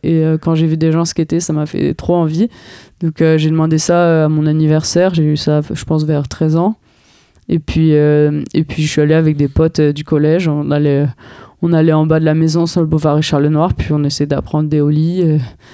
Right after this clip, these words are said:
on galérait comme tout le monde, euh, les débuts dans le skate. Et,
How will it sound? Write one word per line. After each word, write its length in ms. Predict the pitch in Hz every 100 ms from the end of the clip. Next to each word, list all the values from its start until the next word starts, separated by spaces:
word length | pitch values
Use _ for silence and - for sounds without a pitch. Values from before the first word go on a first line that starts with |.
| - - _ -
on 80 | 208
galérait 500 | 196 185 175 180 185
comme 220 | 190 220 226
tout 140 | 214
le 80 | 226
monde, 300 | 226 240 220
euh, 140 | 180
les 120 | 180
débuts 300 | 170 190 175
dans 140 | 180 170
le 60 |
skate. 440 | 170 - 185 247 - - - - -
Et, 80 | -